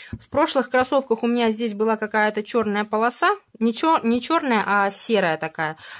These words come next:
Она яр-, эм, бросалась в глаза. Здесь этой истории нету. Всё чистенько,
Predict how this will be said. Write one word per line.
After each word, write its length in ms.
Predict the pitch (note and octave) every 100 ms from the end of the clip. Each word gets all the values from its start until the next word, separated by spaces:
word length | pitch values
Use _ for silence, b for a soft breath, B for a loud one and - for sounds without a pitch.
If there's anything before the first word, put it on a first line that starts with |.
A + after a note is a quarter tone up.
| B
Она 240 | A3 C#4
яр-, 320 | A#3+ A3 B3
эм, 360 | G#3+ G3+ G3 G3 - - F#3 F#3+ - G3+
бросалась 500 | G#3 A#3+ - G#3 E3+
в 40 | F3
глаза. 380 | F#3 F3+ E3 - B B -
Здесь 420 | F#3 A#3+ F4+ - -
этой 380 | A#3 C#4+ - -
истории 460 | G3+ - G#3+ A#3 A#3+
нету. 420 | A3 E3+ - - - B B
Всё 220 | - - B3
чистенько, 760 | - E4 F4 E4+ E4+ D#4+